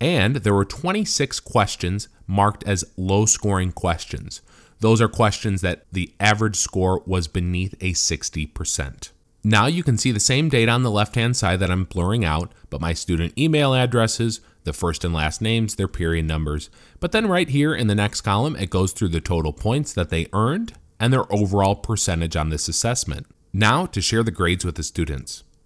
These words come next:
To do this, you need to click Add-ons at the top, Flubaroo, and then Share Grades. Now the basic setup process, the email address question.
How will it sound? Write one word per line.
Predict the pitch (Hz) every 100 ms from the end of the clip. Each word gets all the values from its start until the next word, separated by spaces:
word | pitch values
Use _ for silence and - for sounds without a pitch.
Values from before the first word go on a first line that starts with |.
| -
To | 123
do | 147
this, | 226 87 - -
you | 90 92
need | 98
to | 87
click | - 92 -
Add-ons | 92 82 78 80 87 -
at | 95
the | 110
top, | 117 80 95 - - _ _ _
Flubaroo, | - 226 120 90 78 127 - _ -
and | -
then | 104
Share | 98 - 107 113
Grades. | 95 90 67 62 - - _ _ _ _ _ _ _ _ _ _ _ _ _ _ -
Now | 98 110 156
the | 147
basic | 90 87 98 120
setup | - 110 101 -
process, | - 80 - 170 - - -
the | 95 110
email | 151 190 151 87 -
address | 85 80 78 -
question. | - 71 - -